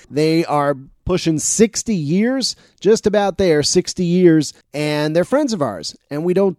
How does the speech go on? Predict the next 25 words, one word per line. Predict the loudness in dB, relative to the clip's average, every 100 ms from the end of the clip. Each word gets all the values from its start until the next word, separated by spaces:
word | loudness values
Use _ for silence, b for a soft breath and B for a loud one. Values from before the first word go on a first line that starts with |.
| _
throw | 0 4
that | 4 2
word | 0 0
around | 0 -2 -2
lightly. | -2 -2 -4 -6 -8 b b b b -6
General | -2 0
Manager | -2 -2 -4 -6
Sean | -4 -4 -4
Sullivan | 0 2 4 2 -2 -4 _ _ -12
is |
a | -4
guy, | -2 0 0 0
uh, | 0
Lee | 0
DeKemper | 0 -2 -2 -2 -4
and | -4
I | -4
know, | -2 -2 -4 -10 -10
uh, | -4
well, | 2 4 4 2 -2
and | -6 -8 -10
we |
become | -10 -10 -8
good | -6 -8 -4
friends. | -2 0 0 -2